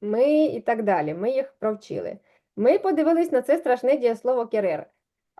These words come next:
Мене всі вчителі іспанської скажуть: «Чого ти починаєш з цього дієслова, воно неправильне, там у нього з-»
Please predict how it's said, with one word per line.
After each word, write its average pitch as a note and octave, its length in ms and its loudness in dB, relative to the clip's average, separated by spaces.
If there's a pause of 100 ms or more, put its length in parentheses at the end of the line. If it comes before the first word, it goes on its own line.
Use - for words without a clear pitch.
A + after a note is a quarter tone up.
(240)
Мене B3+ 360 4
всі F4 300 4
вчителі D4+ 520 2
іспанської D4+ 480 2
скажуть: A3 220 -4
«Чого D#4 120 0
ти F#4 80 0
починаєш C4 420 -2
з C4 60 -20
цього A#3+ 180 2
дієслова, A#3 360 0
воно A3 140 -2
неправильне, C4 640 0
там G#3 160 -6
у G#3+ 40 -4
нього G#3 240 -4
з-» C4 220 -8